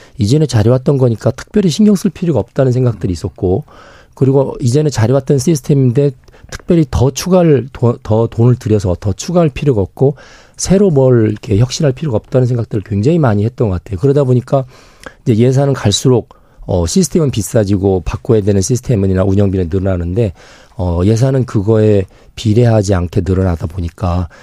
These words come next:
이게 이제 어느 시점이 돼서 부러진 거 아닌가. 마치 이제 카카오처럼 그냥 타성에 젖어서 잘 되는,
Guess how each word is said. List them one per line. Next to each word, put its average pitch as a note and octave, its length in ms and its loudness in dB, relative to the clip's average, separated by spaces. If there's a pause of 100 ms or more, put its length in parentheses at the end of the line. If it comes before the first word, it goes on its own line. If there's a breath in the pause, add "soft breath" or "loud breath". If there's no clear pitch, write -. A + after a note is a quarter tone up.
(180 loud breath)
이게 A2 180 2
이제 G#2+ 160 2
어느 G2+ 340 2
시점이 - 440 -2
돼서 F#2+ 200 -2
부러진 D3 440 0
거 F#2 220 -6 (120)
아닌가. F2 640 -2
마치 G2+ 360 -2
이제 B2 220 0 (320 loud breath)
카카오처럼 C3+ 1080 0 (360 loud breath)
그냥 A#2+ 400 2
타성에 F3 400 2
젖어서 A#2+ 400 2
잘 G2 260 -2
되는, F2+ 280 0